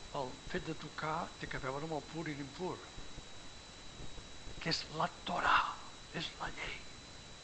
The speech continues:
Encara hi ha re-, encara hi ha resabios, que diuen que... Ja està. Com que parleu tots, ja m'està bé. Eh,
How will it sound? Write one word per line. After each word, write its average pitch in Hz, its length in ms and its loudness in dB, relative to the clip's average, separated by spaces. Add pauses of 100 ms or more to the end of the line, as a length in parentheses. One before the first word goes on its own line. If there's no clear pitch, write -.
(3500)
Encara 269 180 8
hi 262 60 10
ha 254 40 8 (100)
re-, 190 360 2 (160)
encara 214 280 4
hi 202 100 6
ha 190 60 6 (1300)
resabios, 147 720 6
que 147 100 -4
diuen 131 220 -4
que... 123 80 -4 (1200)
Ja 156 100 12
està. - 200 2 (1120)
Com 190 140 10
que 190 100 12
parleu 220 240 12
tots, 220 260 8
ja 175 120 12
m'està 180 260 4
bé. 127 80 0 (1500)
Eh, 175 260 12